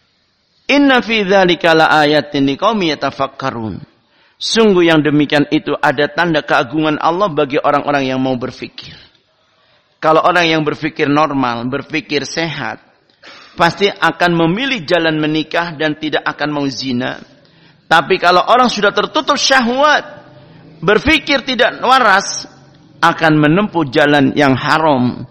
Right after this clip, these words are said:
Dia cari cinta dengan zina, wal'iyadzubillah. Dan ingat, nista.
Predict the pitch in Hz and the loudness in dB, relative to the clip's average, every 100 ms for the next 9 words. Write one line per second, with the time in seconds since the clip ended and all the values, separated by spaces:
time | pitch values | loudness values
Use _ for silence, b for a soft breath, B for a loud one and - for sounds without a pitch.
0 | b b b b 139 165 160 - 202 202 | b b b b -2 2 2 2 0 0
1 | - 269 254 196 175 170 143 127 123 220 | 0 0 2 0 2 0 0 -2 -4 -2
2 | 214 - 156 117 139 120 117 135 123 143 | 0 0 0 2 0 0 -2 -4 -2 -2
3 | - - _ b b b b b b b | -4 -16 _ b b b b b b b
4 | 143 151 147 165 160 139 - 190 220 - | 0 0 2 2 2 0 -4 -2 -2 -2
5 | - 135 104 | -6 -4 -6